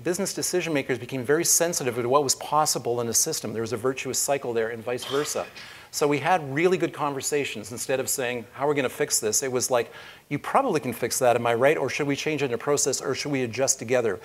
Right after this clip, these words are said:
We had very quick conversations, very meaningful conversations, because we understood each other's world much better.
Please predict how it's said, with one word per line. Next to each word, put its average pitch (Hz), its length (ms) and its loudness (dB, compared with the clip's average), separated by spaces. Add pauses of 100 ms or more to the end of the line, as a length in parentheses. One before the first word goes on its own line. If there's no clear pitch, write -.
(280)
We 135 80 0
had 120 80 0
very 151 300 4
quick 185 260 -2
conversations, 143 720 0
very 127 160 0
meaningful 143 440 0
conversations, 110 720 -4
because 120 260 -6
we 123 80 -4
understood 123 320 -6
each 120 140 -6
other's 110 200 -4
world 113 300 0
much 107 220 -8
better. 117 280 -2